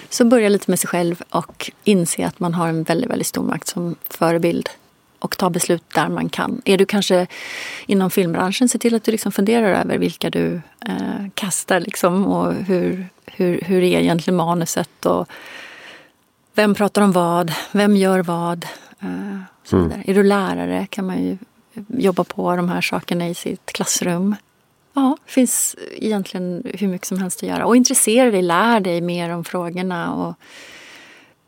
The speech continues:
Speaker 1: det kom-, det, det blir liksom ett roligare liv. Det tror jag också på, så här med mångfald och i allmänhet, att så här, jag tror att vi alla egentligen mår bättre. Eller tror det igen, det finns massa sån forskning.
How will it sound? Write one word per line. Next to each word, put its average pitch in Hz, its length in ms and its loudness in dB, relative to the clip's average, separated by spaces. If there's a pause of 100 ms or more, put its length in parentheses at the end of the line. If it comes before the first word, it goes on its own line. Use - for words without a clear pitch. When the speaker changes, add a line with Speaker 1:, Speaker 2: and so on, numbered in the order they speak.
(100)
Speaker 1:
det - 120 0
kom-, 247 280 0
det, 202 260 2
det 233 120 2
blir 220 220 2
liksom - 240 0
ett - 100 -6
roligare 214 460 0
liv. 226 240 0
Det 233 120 2
tror 285 140 0
jag - 120 0
också - 260 0
på, 175 220 -2
så 175 140 -4
här 175 100 -2
med 175 140 0
mångfald 180 580 -2
och 185 240 0
i - 80 0
allmänhet, 185 560 0
att - 120 -6
så - 80 -4
här, 185 80 0
jag 196 100 -2
tror 320 120 4
att - 160 -4
vi - 80 0
alla 170 320 -2
egentligen 190 360 -4
mår 185 320 -4
bättre. - 500 -2
Eller 185 220 2
tror - 460 -6
det 190 140 -2
igen, 196 280 2
det 175 80 -2
finns - 200 -6
massa - 160 -10
sån 196 200 -2
forskning. - 460 0